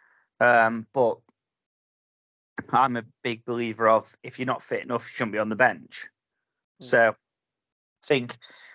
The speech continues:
Speaker 1: Massey, the third goal where a bit of a trampoline touch, that then there was two other phases of play and then we end up conceding.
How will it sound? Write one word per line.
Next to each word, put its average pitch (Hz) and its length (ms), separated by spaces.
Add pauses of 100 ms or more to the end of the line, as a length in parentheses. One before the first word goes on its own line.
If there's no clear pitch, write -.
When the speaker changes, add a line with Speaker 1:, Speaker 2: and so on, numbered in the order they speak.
(200)
Speaker 1:
Massey, 139 640 (600)
the - 1000
third 165 560
goal 160 440
where 131 440 (320)
a - 60
bit 135 120
of 117 120
a 120 40
trampoline 127 640
touch, - 580 (920)
that 113 240
then 117 160
there 120 100
was 117 120
two 127 260
other 113 120
phases 110 420
of 110 100
play 117 260
and 113 100
then 113 120
we 110 100
end 107 180
up - 120
conceding. 120 680